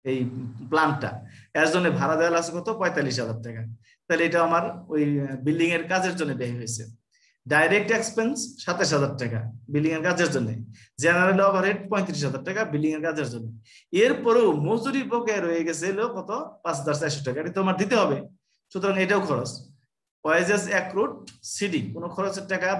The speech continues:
বকেয়া থাকলে, কোনো খরচের টাকা অগ্রিম দিলে পাশে সিডি লিখতে হয়।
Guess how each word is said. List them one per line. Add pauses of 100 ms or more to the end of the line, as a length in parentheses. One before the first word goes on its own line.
বকেয়া
থাকলে, (320)
কোনো
খরচের
টাকা (140)
অগ্রিম (100)
দিলে (480)
পাশে
সিডি (440)
লিখতে
হয়।